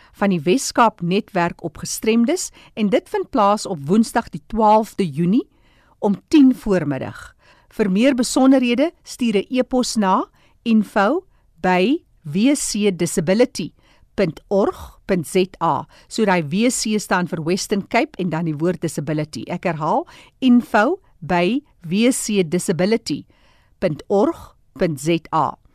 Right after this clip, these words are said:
Sorg asseblief dat jou e-pos hulle bereik voor eenendertig Mei.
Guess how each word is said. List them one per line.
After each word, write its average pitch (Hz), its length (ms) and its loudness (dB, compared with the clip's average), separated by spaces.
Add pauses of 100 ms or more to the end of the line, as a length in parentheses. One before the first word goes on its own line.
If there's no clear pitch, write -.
(120)
Sorg 262 280 0
asseblief 240 580 -2 (180)
dat 165 240 -4
jou 220 280 2
e-pos 190 400 -4
hulle 170 160 -2
bereik 165 380 -6 (100)
voor 269 440 0
eenendertig 175 720 -4
Mei. 147 400 -8